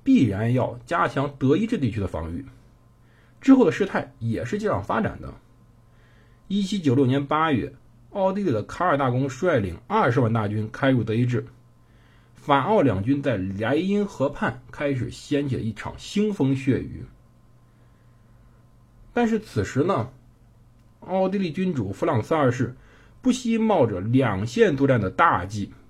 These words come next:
决心要让神圣罗马帝国的双头鹰旗再次飘扬于阿尔萨斯南路，因此派了那位老将军乌姆泽。他希望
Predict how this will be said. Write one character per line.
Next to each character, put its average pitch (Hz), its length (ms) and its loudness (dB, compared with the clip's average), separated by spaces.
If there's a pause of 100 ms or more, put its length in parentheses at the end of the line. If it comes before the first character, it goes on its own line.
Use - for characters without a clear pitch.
决 156 160 0
心 208 200 2
要 180 120 2
让 120 220 2 (220)
神 165 220 2
圣 190 140 6
罗 147 100 6
马 131 140 2
帝 135 160 2
国 131 120 2
的 131 60 2
双 180 300 0
头 151 180 0
鹰 160 180 0
旗 143 220 -2
再 143 400 -4
次 - 260 -8
飘 156 320 0
扬 143 220 0
于 135 80 2
阿 135 140 -2
尔 120 180 0
萨 135 160 -2
斯 135 160 -4
南 117 240 -2
路， 180 220 -2 (840)
因 196 160 -2
此 101 240 -8 (120)
派 147 300 0
了 104 80 0
那 120 160 2
位 107 140 0
老 101 400 -4
将 147 240 0
军 123 120 2
乌 - 140 -2
姆 107 80 0
泽。 92 240 -4 (1600)
他 240 120 -2
希 254 200 4
望 247 260 6